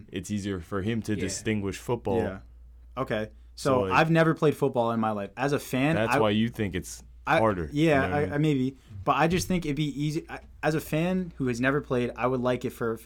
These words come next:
Speaker 3: the referee to say, "You know what? I'm not sure that's a hundred percent pass interference. Let me go back in and check." And if they called pass interference, they can revoke it. Or if they didn't, they said, "You know what? That is pass interference. He was all over him," and throw the flag.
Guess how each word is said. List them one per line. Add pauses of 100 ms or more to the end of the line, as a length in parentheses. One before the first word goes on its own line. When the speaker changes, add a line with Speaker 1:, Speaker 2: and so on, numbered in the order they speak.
(300)
Speaker 3:
the
referee
to
say,
"You
know
what?
I'm
not
sure
that's
a
hundred
percent (320)
pass
interference. (260)
Let
me
go
back
in
and
check." (300)
And
if
they
called
pass
interference,
they
can
revoke
it. (260)
Or
if
they
didn't,
they
said,
"You
know
what?
That
is
pass
interference. (200)
He
was
all
over
him," (220)
and
throw
the
flag.